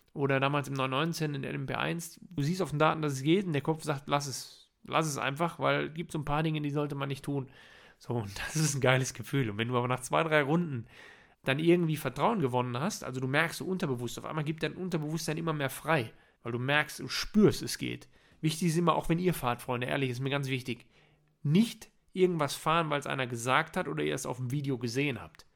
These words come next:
Das geht im Profibereich von mir aus. Wenn du ein paar Sachen halt eben anders agieren kannst, ja, immer frische Reifen drauf, immer hier und auch mal nicht so schlimm wäre, wenn was wäre. Aber jetzt, wenn ihr da fahrt, wenn ihr euch steigert, immer nur steigern, weil ihr es spürt. Ihr müsst den Fortschritt spüren und, und fühlen.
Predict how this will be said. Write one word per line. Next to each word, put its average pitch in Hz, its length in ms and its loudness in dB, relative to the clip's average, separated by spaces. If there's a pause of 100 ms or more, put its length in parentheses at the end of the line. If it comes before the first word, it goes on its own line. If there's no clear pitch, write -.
Das 113 160 -10
geht 160 160 6
im 147 80 4
Profibereich 147 560 2
von 117 180 -8
mir 113 160 -8
aus. 95 280 -16 (340)
Wenn 127 140 -4
du 127 120 2
ein 127 120 -4
paar 139 240 4
Sachen 143 280 0
halt 139 160 -2
eben 151 280 -2
anders 147 500 -4
agieren 143 480 0
kannst, 120 380 -2
ja, 170 180 0
immer 175 220 -2
frische 160 320 -4
Reifen 131 320 -4
drauf, 123 360 -2
immer 165 200 -4
hier 143 360 0
und 139 200 -2 (260)
auch - 420 -8 (120)
mal 160 100 -2
nicht 165 140 -2
so 160 80 -6
schlimm 156 240 -2
wäre, 147 140 2
wenn 170 180 0
was 131 180 0
wäre. 127 340 -2
Aber 143 140 -2
jetzt, 143 160 -2
wenn 156 100 -2
ihr 208 140 -4
da 170 140 0
fahrt, 143 360 -6 (400)
wenn 165 280 6
ihr 254 100 0
euch 185 140 -4
steigert, 180 500 -6 (120)
immer 220 260 2
nur 226 180 -2
steigern, 180 600 -2
weil 143 240 0
ihr 147 80 -2
es 127 120 -6
spürt. - 520 -2
Ihr 143 100 -4
müsst 170 220 0
den 160 80 0
Fortschritt 165 500 -4
spüren 202 480 0
und, 147 260 -6
und 156 200 -4
fühlen. 208 580 6